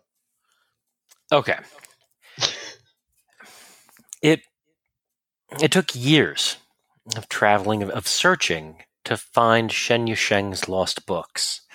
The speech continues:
The calligraphy is, is quite exquisite. Something about this cave must have helped maintain its integrity over the last century. Surely it doesn't have the magical powers the stories say. There's something about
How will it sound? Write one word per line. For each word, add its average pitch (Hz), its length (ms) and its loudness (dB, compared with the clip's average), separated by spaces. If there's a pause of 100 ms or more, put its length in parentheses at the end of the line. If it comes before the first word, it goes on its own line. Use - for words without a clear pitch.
(640)
The 139 140 -2
calligraphy 156 560 4
is, 95 120 2
is 101 180 0
quite 160 360 0
exquisite. - 920 -4 (560)
Something 131 320 4
about 117 200 4
this 113 160 -2
cave 110 440 4
must 104 200 2
have 98 100 -2
helped 107 180 2
maintain 101 480 -2
its 98 200 0
integrity 90 600 0
over 90 140 -10
the 90 80 -8
last 90 300 -2
century. 76 580 -6 (500)
Surely 110 480 6
it 92 100 2 (200)
doesn't 85 320 -4
have 98 240 -2
the 95 80 -8
magical 87 400 -8
powers 85 500 -2
the - 80 -16
stories 82 440 -4
say. 85 420 0 (540)
There's 104 120 -2
something 110 260 2
about 104 180 4